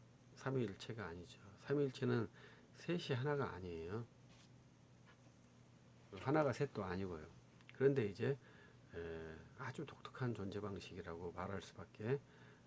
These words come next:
없죠. 셋이 하나다, 하나가 셋이다, 이렇게 말하는 순간 우리는,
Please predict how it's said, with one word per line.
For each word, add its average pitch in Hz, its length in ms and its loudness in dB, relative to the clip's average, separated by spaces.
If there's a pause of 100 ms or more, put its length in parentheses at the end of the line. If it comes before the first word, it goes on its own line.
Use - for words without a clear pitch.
없죠. 90 460 -4 (420)
셋이 156 380 4
하나다, 110 360 6
하나가 131 320 8
셋이다, 104 480 0
이렇게 123 280 2
말하는 113 300 6
순간 113 760 0 (560)
우리는, 92 640 2